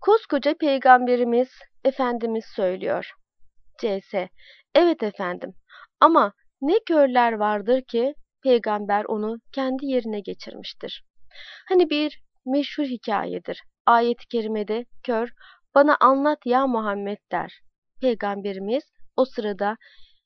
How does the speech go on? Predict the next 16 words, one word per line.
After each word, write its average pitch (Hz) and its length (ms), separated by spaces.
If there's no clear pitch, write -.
biri 254 400
sürü 302 320
alime 208 600
anlatmaktadır 196 1120
İslam'ı. 190 600
Fakat 302 420
kör 392 260
de 294 160
"Bana 285 220
anlat." 196 400
diye 175 180
tutturur. - 600
En 330 160
sonunda 202 440
ayet 190 500
iner. - 300